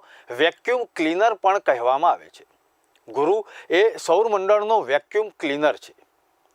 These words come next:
ગેસના વાદળોથી ભરેલો આ ગ્રહ સૌર મંડળના સૌથી જૂના ગ્રહોમાંનો એક છે. વૈજ્ઞાનિકોનું માનવું છે કે જો ગુરુ ન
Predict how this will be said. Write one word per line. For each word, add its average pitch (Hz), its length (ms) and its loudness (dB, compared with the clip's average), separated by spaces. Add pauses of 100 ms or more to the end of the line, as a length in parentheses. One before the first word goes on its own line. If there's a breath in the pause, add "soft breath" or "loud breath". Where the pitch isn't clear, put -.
(140)
ગેસના 180 460 2
વાદળોથી 208 500 2
ભરેલો 170 300 2
આ 156 200 4
ગ્રહ 180 240 2 (540 soft breath)
સૌર 220 300 2
મંડળના 196 680 2
સૌથી 170 400 -6
જૂના 156 340 2
ગ્રહોમાંનો 143 540 0 (200)
એક 117 80 -4 (120)
છે. - 100 -20 (1000)
વૈજ્ઞાનિકોનું 220 760 0
માનવું 175 300 0
છે 170 160 0
કે 190 240 0
જો 160 120 2 (120)
ગુરુ 147 280 0
ન 117 220 -6